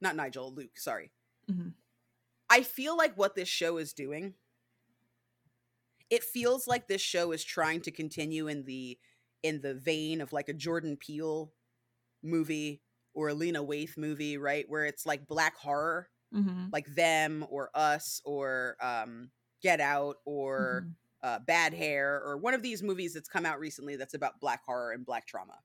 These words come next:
Speaker 1: right?
Speaker 2: Mm-hmm.
Speaker 1: I feel like what they're trying to do is make this a horror movie. Like, the way that it's shot, the way that the scenes are, the way the camera is, like, kinda shaky
Speaker 2: Mm-hmm.
Speaker 1: sometimes when she's running, like,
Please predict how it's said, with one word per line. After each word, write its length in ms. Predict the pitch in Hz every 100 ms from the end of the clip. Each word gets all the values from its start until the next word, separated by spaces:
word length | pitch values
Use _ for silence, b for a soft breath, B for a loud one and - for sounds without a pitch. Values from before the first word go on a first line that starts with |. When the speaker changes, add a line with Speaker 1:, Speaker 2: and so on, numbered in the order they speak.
| -
Speaker 1:
right? 260 | 139 143
Speaker 2:
Mm-hmm. 120 | 165 160 _ _ _ _ -
Speaker 1:
I 120 | 202
feel 340 | - 202 226
like 200 | 240 226 180
what 100 | 175
they're 140 | 165
trying 420 | - 165 151 170
to 80 | 165
do 440 | 127 123 127 175 196 _ _ _
is 200 | 180 190
make 300 | 170 160 -
this 160 | 190 180
a 60 | 156
horror 340 | 131 131 117
movie. 380 | 117 120 - - b b
Like, 140 | 170
the 80 | 175
way 160 | 165 190
that 160 | 208
it's 120 | 196 -
shot, 400 | 143 170 170 - - -
the 80 |
way 140 | 151 180
that 80 | 170
the 60 |
scenes 400 | 160 - 165 165
are, 100 | 165
the 80 | 156
way 80 | 160
the 80 | 151
camera 460 | - 175 165 165
is, 100 | 151
like, 140 | 165 160
kinda 160 | 175
shaky 340 | - 190 170 175
Speaker 2:
Mm-hmm. 80 | 170
Speaker 1:
sometimes 400 | 170 175 165 156
when 80 |
she's 220 | 156 160 135
running, 340 | 156 156 151
like, 220 | 147 147